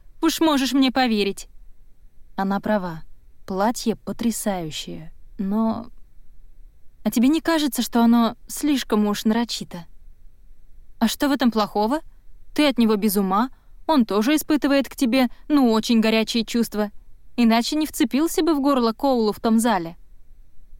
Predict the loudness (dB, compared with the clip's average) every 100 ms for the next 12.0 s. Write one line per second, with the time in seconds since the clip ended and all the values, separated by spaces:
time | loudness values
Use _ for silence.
0 | -8 2 2 4 -2 2 2 2 -2 2
1 | 0 2 2 2 4 2 4 2 4 4
2 | 4 4 4 2 0 -10 -20 -16 -2 0
3 | 2 2 0 0 -2 2 0 0 0 4
4 | 4 4 2 0 0 -2 -4 2 4 6
5 | 4 2 0 0 -2 -4 -18 -18 -18 -20
6 | -20 -20 -20 -20 -20 -20 -8 0 2 4
7 | 4 2 -2 -6 2 2 2 -6 -14 -18
8 | -8 -4 -4 -2 -2 -2 -6 -14 -20 -20
9 | -18 -20 -18 -18 -18 -4 0 0 0 -4
10 | -2 -6 -2 -2 0 -2 -4 -4 -6 -4
11 | -4 -4 -4 -4 -6 -4 -6 -6 -12